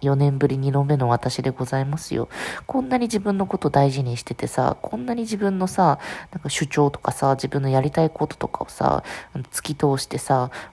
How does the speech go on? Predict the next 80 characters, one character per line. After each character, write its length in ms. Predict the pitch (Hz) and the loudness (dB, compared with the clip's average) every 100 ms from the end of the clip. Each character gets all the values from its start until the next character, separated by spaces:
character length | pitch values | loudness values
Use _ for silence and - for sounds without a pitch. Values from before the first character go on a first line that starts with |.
| - | -12
も 80 | 131 | -10
う 20 | |
す 140 | 120 147 | -4 -4
ご 120 | 170 | -2
く 120 | 170 | -2
強 300 | - 139 135 | -2 0 0
気 180 | - 127 | 0 -4
に 240 | 123 123 | -2 -4
自 180 | 127 139 | -4 -4
尊 200 | - 143 | 2 2
心 240 | - 127 | 2 -2
を 20 | 123 | -2
持 120 | 139 | -2
っ 40 | |
て 120 | - | 0
生 80 | 135 | -2
き 80 | - | -2
て 220 | - - | -2 2
い 40 | 131 | 2
る 120 | 117 | 0
と 160 | - | -2
い 80 | - 139 | 0 0
う 80 | |
の 80 | - | 0
に 160 | 120 - | -2 -6
さ、 240 | - - | -4 -2
<laughs> 40 | - 269 277 208 - | 4 6 6 4 2
妊 340 | 165 147 147 | 0 2 -2
娠、 600 | 143 - 147 139 139 143 | -2 -2 -2 -2 -4 -6
出 180 | 143 151 | -2 -2
産 320 | 143 143 135 | -2 -4 -2
は 80 | 135 | -4
さ、 300 | 135 147 139 | -2 -2 -2
ま 60 | 135 | -4
あ、 20 | |
そ 180 | - 160 | 2 2
う 60 | 135 | 2
も 120 | 131 | -2
い 80 | 123 | -2
か 180 | 151 | 0
ん 100 | 139 | 0
と 100 | 123 | 0
い 140 | 127 123 | 0 0
う 80 | 123 | -2
か、 260 | - 135 - - - | -2 -4 -4 -10 -8
そ 140 | - 151 | 0 2
う 60 | |
も 100 | 135 | 2
い 80 | 131 | -2
か 160 | - 151 | 0 -2
ん 100 | 151 | 2
も 140 | 175 | 0
ん 80 | 151 | 2
だ 100 | 139 | 2
な 200 | 147 147 | 2 0
と 120 | 147 | -2
思 160 | 135 135 | -4 -2
い 80 | 135 | -2
な 140 | 143 | -4
が 120 | 139 | -2
ら、 200 | 135 127 | 2 0
自 180 | - - | -2 -6
分 200 | 127 120 | -6 -4
の 80 | 123 | -6
血 300 | - 117 - | -6 -6 -8
液 80 | - | -8
検 200 | - 139 | -4 -2
査 80 | 123 | -2
の 80 | - | -6
結 200 | 123 - | -10 -8
果 100 | - | -10
と 100 | - | -8
か 140 | - | -6
を 40 | 127 | -6
見 120 | 139 | -6
て 140 | - | -4
い 100 | 120 - | -4 -4
ま 80 | 135 | -8
す 140 | - | -6
ね。 220 | 139 143 | -4 -4